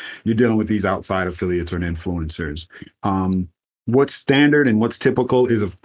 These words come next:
percentage of an order total. I think you mentioned that earlier. Percentage commission of the order total or a fixed amount. Um, and unfortunately, there's no really set rule of thumb as far as amounts are concerned with an affiliate program. There's more of a rule of thumb dealing with the, the referral program, but with an affiliate program,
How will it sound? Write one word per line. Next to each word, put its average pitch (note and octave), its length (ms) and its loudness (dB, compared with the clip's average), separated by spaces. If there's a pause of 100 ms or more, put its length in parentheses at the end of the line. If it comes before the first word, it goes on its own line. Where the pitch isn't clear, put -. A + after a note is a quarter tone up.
(140)
percentage A#2+ 540 0
of G2+ 120 0
an G2 80 0
order F2+ 200 0
total. E2 360 -4
I E2 40 -8
think E2 140 -6
you E2+ 100 -4
mentioned E2+ 300 -4
that E2 120 -4
earlier. E2 340 -4
Percentage A#2 680 -2
commission G2 600 -2 (300)
of G2 160 -2
the G2 100 -2
order F#2+ 220 0
total G2 340 -2
or F#2 300 -4
a F2+ 100 -2
fixed - 420 -4
amount. F2 440 -4 (540)
Um, G#2 500 0 (300)
and C3+ 140 2
unfortunately, D3 400 4
there's C3+ 200 4
no D3 120 6
really C3 360 4
set C3 480 2
rule A#2+ 280 4
of A#2 100 0
thumb A#2+ 340 2
as A2 120 0
far A2 280 2
as G#2 140 0
amounts G2+ 580 0
are A2 60 2
concerned A2 600 0
with G#2 160 -2
an G2+ 80 0
affiliate B2 560 2
program. B2 360 2
There's B2 140 4
more C#3 300 6
of G#2+ 100 2
a G2+ 80 2
rule G#2+ 260 2
of G2 100 -4
thumb G#2 460 -2
dealing G2+ 220 0
with F#2 180 -4
the, G2 120 -2
the E2+ 200 -6
referral F#2+ 520 0
program, F#2 380 -2
but G2 100 0
with G2+ 160 -2
an G#2 80 0
affiliate C3+ 440 2
program, G#2 500 0